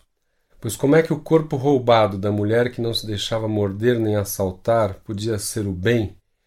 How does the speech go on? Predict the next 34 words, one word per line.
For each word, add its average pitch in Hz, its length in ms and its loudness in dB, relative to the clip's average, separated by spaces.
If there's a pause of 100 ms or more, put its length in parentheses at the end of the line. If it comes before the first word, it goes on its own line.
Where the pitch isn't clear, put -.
(260)
quando 110 220 -2
minha 120 200 2
pureza 120 580 2
fisiológica 101 1000 -2
e 95 80 -4
minhas 101 300 -2
antenas 110 580 -2
psicológicas 95 1080 -4
indicavam 101 540 -2
que 95 140 -8
aquilo 95 300 -4
era 92 120 0
o 90 40 -2
mal? 101 440 2 (840)
Será 151 300 0
que 160 120 -10
Deus 127 360 2
era 107 120 0
o 101 40 -4
próprio 120 400 0
pai 113 280 0
do 104 140 -4
mal, 107 380 2
como 104 260 -6
eu 104 140 0
iria 107 160 0
escrever 101 480 -2
numa 98 200 0
redação 95 600 -4
aos 95 220 -4
treze 113 420 0
anos 95 240 0
de 87 80 -10
idade? 92 480 -6